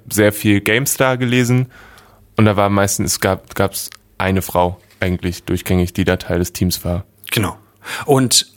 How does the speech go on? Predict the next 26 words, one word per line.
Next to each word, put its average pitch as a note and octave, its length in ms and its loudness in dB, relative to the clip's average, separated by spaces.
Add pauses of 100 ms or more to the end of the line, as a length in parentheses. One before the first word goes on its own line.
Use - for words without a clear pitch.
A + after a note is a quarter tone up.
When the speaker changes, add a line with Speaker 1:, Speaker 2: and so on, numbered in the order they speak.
(120)
Speaker 2:
ähm, A2+ 380 0 (120)
Bridget C#3 340 4
Blodgett, F#3+ 520 0
die, C#3 240 6
äh, B2+ 120 4
ist B2+ 100 0
Professorin D#3 500 2
an C#3 100 2
der C3 100 4
Uni-, B2+ 260 4 (160)
University C3 380 2
of A#2 100 -4
Baltimore, D#3+ 360 2
die D#3 100 4
hat D#3 60 0
gesagt, C#3 300 2 (400)
die C#3 100 2
haben D3+ 60 6
halt D#3+ 120 2
Marketing G3+ 400 2
eingesetzt D#3+ 520 2
for F#3 320 2
Dudes D#3+ 320 2
by A2+ 220 0
Dudes. G2+ 460 0
Speaker 1:
Mhm. A2+ 340 2